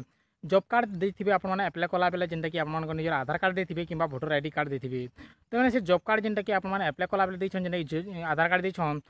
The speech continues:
ତ ମାନେ ସେ ଆଧାର କାର୍ଡ଼ ଆପଣମାନଙ୍କର ଜବ୍ କାର୍ଡ଼ ଲିଙ୍କ୍ ହେଇଛେ କି ନି ହେଇ, ଆଉ ଲିଙ୍କ୍ ହେଇଛେ ବେଲେ କାର୍ କାର୍ଡ଼ଟା ଲିଙ୍କ୍ ହେଇଛେ ଆଉ କାର୍ କାର୍ଡ଼ଟା ନି ହେଇ,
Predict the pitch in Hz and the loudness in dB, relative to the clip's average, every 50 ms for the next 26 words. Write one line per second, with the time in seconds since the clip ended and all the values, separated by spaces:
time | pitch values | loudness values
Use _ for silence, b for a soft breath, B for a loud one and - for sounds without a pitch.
0 | B B B B B 226 226 247 233 - 254 214 190 180 175 202 220 - 226 220 | B B B B B 6 6 6 6 4 2 0 0 0 2 0 0 2 2 2
1 | 208 185 180 196 196 196 190 202 190 160 165 147 - 190 190 185 170 160 170 185 | 2 2 0 0 -2 0 0 -2 -2 0 -2 -2 2 2 2 2 2 2 0 -2
2 | 175 185 202 190 - 208 190 208 196 196 175 180 185 208 202 175 175 175 180 202 | -2 -2 -2 -2 -2 -2 -2 -2 -2 0 0 0 0 0 0 0 -2 0 0 0
3 | 220 233 240 - 233 208 220 202 - 170 165 165 175 175 202 190 196 196 196 202 | 2 2 2 0 0 -2 -4 -2 -2 -2 0 0 0 0 0 0 0 0 -2 -2
4 | 190 - 220 180 160 165 - 175 160 - 175 165 160 156 185 202 190 175 156 | -4 -2 0 0 0 2 0 0 0 0 0 0 0 0 0 0 0 0 0